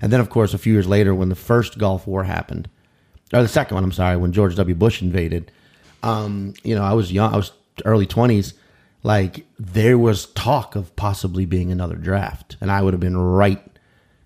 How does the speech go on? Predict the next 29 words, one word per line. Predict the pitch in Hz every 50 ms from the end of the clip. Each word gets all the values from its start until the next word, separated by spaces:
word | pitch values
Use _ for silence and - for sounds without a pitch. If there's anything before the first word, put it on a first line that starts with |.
| _ _ -
a | 113
healthy | 113 - 110 104 92 - - 107 98
twenty-three-year-old | - - - 113 107 101 101 92 - - 104 104 104 101 98 101 98 98 95 90
man, | 92 95 98 104 101 95 92 87 - _ _ _ _ _ -
I'd | - 98
have | 98
been | 92 95 90
right | 90 92 95 107 110 104 -
in | -
their | 98 92
fucking | 85 - 98 92 - 87
crosshairs. | - 113 117 127 123 - - - - - - - _ _ _ _ _ - - _ -
So | - 104
it's | 95 90 -
like, | 90 -
Jesus | - 120 120 107 85 -
Christ. | - - 123 - 95
So | -
you | 117 127
just, | 143 127 - -
you | 135 139
think | 127 - 165 147 123
about | 110 98 92
that | 82 90 - -
sort | - -
of | - -
shit. | 101 113
There | 120
never | 139 156 151 123 123 113